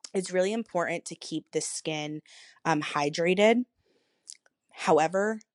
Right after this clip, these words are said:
you shouldn't use lotion, um, like, the day that you're,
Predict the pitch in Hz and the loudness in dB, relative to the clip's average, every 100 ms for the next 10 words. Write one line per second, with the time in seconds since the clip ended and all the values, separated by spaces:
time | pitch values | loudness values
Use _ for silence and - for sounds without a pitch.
0 | _ _ 170 - - - 180 175 156 - | _ _ -12 -8 -6 0 2 2 -2 -8
1 | _ _ 156 165 160 151 147 151 - 180 | _ _ -8 -4 -4 -2 -2 -2 0 2
2 | 185 196 - _ _ _ _ 160 151 147 | 2 -2 -8 _ _ _ _ -2 0 -4
3 | 147 156 _ _ _ _ _ - - _ | -12 -20 _ _ _ _ _ -18 -18 _
4 | _ _ 165 156 156 156 160 151 139 147 | _ _ -6 -2 -2 -2 -2 -2 -4 -6
5 | 147 156 151 143 143 147 | -8 -6 -6 -6 -6 -10